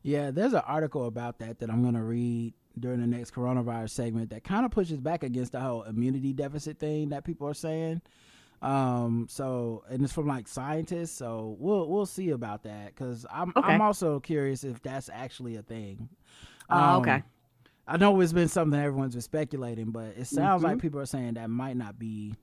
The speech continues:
Speaker 1: why the hospitalization rates are so high. Um, s-, uh, but yeah, back to this. That Tory Lanez trial looked weird. Uh, hold on, for some reason, my, okay, there we go. Uh, that chart th-, looked wild.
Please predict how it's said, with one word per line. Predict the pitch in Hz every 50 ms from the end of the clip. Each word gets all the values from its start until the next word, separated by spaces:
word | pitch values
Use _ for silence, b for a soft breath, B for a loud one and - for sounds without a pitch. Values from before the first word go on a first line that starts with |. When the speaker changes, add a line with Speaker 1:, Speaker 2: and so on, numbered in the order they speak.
| _ _
Speaker 1:
why | - 127 123 123 123 113
the | 113
hospitalization | 113 117 110 110 - 107 107 104 104 104 110 110 113 - 110 101
rates | 98 95 87 - -
are |
so | 101 - 95 98
high. | 101 92 98 107 B B B B B B B B B B B
Um, | - 156 160 160 156 156 147 147 143 151 - - - _ _ _ _
s-, | - - - - 143
uh, | 151 160 156
but | 147 143 156 156 156
yeah, | 170 190 180 143
back | 123 165 185 196 -
to | - 170
this. | 165 165 170 170
That | - - 165 175
Tory | - - 214 214 208
Lanez | 208 208 202 202 196 -
trial | - 185 170 170 170
looked | 156 151 160 160 -
weird. | 143 131 127 127 127 127 143 151 - - B B B B B B B B B - -
Uh, | 151 147 147 143 143 139 139 135 - - _ - b b b b b b b b b b - - -
hold | - 110 98
on, | 98 92
for | - - 110
some | - 147 135 120
reason, | 113 113 107 110
my, | 107 107 101 104 104 - -
okay, | 113 120 104 98
there | 95 90 85
we | 85 85
go. | - - B B B B B B B B
Uh, | 143 147 147 147
that | 147 160 170 160
chart | - 208 202 208 - - - 143
th-, | 151 147 139
looked | 175 196 196 139
wild. | 139 139 151 160 147 127 113 110 113 -